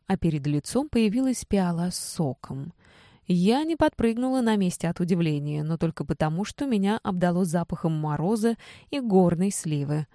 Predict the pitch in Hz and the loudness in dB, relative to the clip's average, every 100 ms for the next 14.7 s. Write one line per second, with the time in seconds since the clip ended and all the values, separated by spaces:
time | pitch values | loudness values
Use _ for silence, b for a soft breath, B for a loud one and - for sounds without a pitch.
0 | _ - 185 160 - 147 156 151 156 233 | _ 0 2 2 0 -2 -2 0 -2 -2
1 | 254 247 - 233 - 226 220 208 262 - | -4 -4 0 -2 2 2 4 2 -2 -2
2 | 226 233 - 240 190 - 170 - 147 170 | -2 -2 -2 -2 -2 -2 -2 -2 -2 0
3 | 190 175 170 147 147 139 127 180 220 208 | 0 -2 -2 -2 -2 -4 -2 -4 0 -2
4 | - 190 190 B B B 180 180 - 180 | -2 0 0 B B B -4 -4 -2 0
5 | 175 165 156 160 147 139 139 139 139 - | 2 0 0 -2 -2 -4 -4 -6 -8 -14
6 | b b b b b 165 175 190 254 - | b b b b b 0 2 2 0 -2
7 | 381 202 - 196 175 170 196 196 190 - | -2 -2 0 -2 0 0 0 0 0 0
8 | 262 151 143 160 175 - 151 151 170 208 | -2 0 -2 -2 -2 -2 -2 0 -2 0
9 | 175 - - 180 - 240 240 - - - | -2 -4 -4 -4 -4 -6 -6 -10 -10 -20
10 | - B B B B 226 220 247 247 262 | -20 B B B B 0 4 4 4 0
11 | 220 240 233 233 226 202 196 190 190 185 | 2 4 6 4 4 4 4 2 2 2
12 | 175 - 180 185 185 165 160 156 147 151 | 0 0 -2 0 0 -2 -2 -2 0 -2
13 | - - _ _ 214 262 254 302 190 160 | -6 -14 _ _ 0 0 0 -2 0 -2
14 | - 156 151 208 240 226 226 | -2 -4 0 4 6 6 6